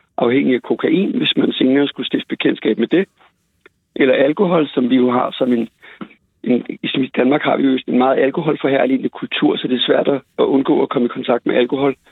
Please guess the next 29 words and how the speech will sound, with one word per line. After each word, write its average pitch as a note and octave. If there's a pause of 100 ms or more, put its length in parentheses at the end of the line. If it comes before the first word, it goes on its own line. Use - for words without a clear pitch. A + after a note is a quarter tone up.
(440)
Og C3
der D3+
ved C#3+
man C#3
fra A#2
både D3+
menneske- C#3
og C#3
dyrestudier, C3+
at, B2+
øh, A#2+ (680)
tidlig, E3+
altså C3 (100)
teenage-eksponering C#3+
for C#3
nikotin -
og -
tobak, A#2 (800)
giver C#3+ (120)
cirka C#3
to -
til -
tre -
gange B2
højere C3
risiko C3+
for A#2+
at D3
blive B2+